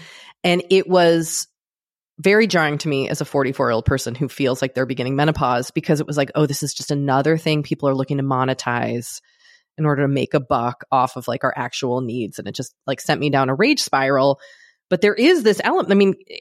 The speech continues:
the capitalism goes hand in hand so much with it that it can kind of be hard to, like, separate.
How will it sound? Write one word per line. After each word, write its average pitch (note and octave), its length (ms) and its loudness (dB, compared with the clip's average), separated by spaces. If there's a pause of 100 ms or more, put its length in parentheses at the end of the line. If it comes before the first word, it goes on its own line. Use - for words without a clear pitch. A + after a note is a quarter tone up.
the E3+ 100 -4
capitalism G#3+ 640 2
goes F#3 280 4
hand F#3+ 260 2
in F3 100 4
hand B3 340 4
so E3+ 180 2
much F#3+ 260 2
with E3 100 2
it B2 120 0
that C3+ 100 2
it B2+ 100 -2
can D3+ 120 -2
kind E3+ 240 0
of E3 100 -4
be C#3 80 -4
hard D3+ 360 0
to, D#3+ 100 -2
like, A#2+ 220 -2
separate. C#3+ 720 0